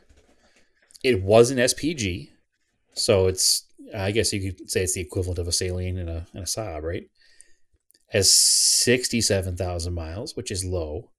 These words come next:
for a nineteen ninety-one car, I guess. But it sold for fifty-seven thousand dollars. And that, nothing means anything anymore, basically, I guess is where we are.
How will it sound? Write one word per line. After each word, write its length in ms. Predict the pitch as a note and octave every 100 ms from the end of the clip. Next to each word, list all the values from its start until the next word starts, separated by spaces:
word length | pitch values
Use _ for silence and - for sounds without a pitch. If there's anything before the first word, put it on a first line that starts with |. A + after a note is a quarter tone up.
| _ _
for 400 | - - F2 -
a 380 | E2+ D#2+ D#2+ D#2+ _ _ _ _ _ _ _ _ _ _ _ _ _ _ _ _ _ _ _
nineteen 440 | A#2+ F#2 F2+ F2 F2+
ninety-one 440 | F2 F2+ F2 F2+
car, 300 | F2 F2+ F#2
I 40 | A2
guess. 420 | C#3+ D#3+ - - _ _
But 100 | B2
it 60 | A#2+
sold 160 | C#3
for 60 | -
fifty-seven 560 | C#3 C3 B2 B2 B2+
thousand 440 | B2 B2 C3 C3+ C3
dollars. 520 | C3+ D#3 F2 F2 - _ _ _ _ _ _ _ _ _ _ _ _ _ _ _ _ _ _ _ _ -
And 280 | A2+ A2 G#2+ - - _ _ - D3 - F#3 D#3
that, 240 | C3 B2+
nothing 240 | C3 B2+
means 200 | A#2 G2+
anything 360 | F#2+ E2 D#2+ D#2+
anymore, 380 | E2 E2 E2+ E2
basically, 320 | F2 E2 E2
I 40 | E2
guess 100 | F2
is 100 | F2
where 120 | E2
we 60 | E2+
are. 240 | E2+ E2+